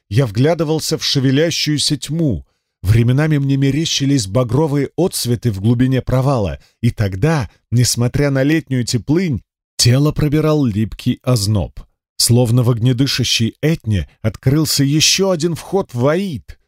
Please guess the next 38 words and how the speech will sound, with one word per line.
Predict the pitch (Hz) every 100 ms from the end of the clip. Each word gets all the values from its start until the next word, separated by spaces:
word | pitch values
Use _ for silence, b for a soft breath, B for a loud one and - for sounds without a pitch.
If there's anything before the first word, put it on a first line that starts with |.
| _
вроде | 101 143 120 127
того, | 123 131
что | 180 -
я | 123
мельком | 123 151 139 127
видел | 117 143 127
в | 107
болотах | 87 123 127 127 -
Лерны. | 127 127 107 92 76 - _ _ _
Воняло | 82 110 110 110 120 127 131 127 _
серой. | - - 117 92 71 60 _ _ _ _ _
Богиня | 95 113 120 120 107
явилась, | 92 90 139 147 -
как | - 101 107
и |
обещала. | 107 120 - 143 98 53 - _ _ -
Пришла | 113 127 - 139 165
из | 127
недр | 127 131 117
горы, | 98 110 110 147 160 b _
но | 117
я | 127 139
все | - 170 190
равно | 170 139 156
проморгал | 147 127 120 104 131 127
ее | 107 117 104 107
появление. | - 117 127 104 85 80 53 - _ _
Вот | 113 190 -
только | 220 202 147 123
что | - -
ее | 107 117 127 113
не | 151
было, | 208 131
и | 113
вот | 104 120 196
она | 135 127
уже | 135 107 139
здесь. | 92 87 76 -